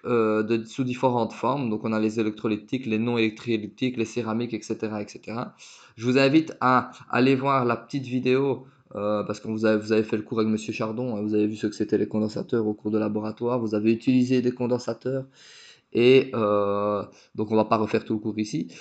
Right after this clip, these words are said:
mais si, euh, vous avez, euh, vous avez encore des doutes qui persistent, ben, euh, vous pouvez aller voir cette vidéo donc, qui s'appelle C'est quoi un condensateur ?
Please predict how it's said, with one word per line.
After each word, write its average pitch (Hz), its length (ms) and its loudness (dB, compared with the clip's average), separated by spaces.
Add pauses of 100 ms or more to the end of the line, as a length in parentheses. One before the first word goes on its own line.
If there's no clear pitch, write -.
(140)
mais 147 280 2
si, 165 420 4
euh, 117 640 6
vous 120 200 0
avez, 127 560 2 (360)
euh, 90 880 -6 (480)
vous 117 180 -4
avez 113 160 2
encore 117 320 0
des 110 120 2
doutes 135 220 -4
qui - 100 -10
persistent, 120 520 -6
ben, 123 400 -2 (460)
euh, 107 560 4
vous 117 100 -4
pouvez 123 220 0
aller 123 100 6
voir 127 160 2
cette 123 160 -2
vidéo 117 380 2
donc, 117 160 -4
qui - 100 -14
s'appelle 117 320 -2
C'est 127 200 -4
quoi 135 160 2
un 123 40 2
condensateur ? 120 760 -4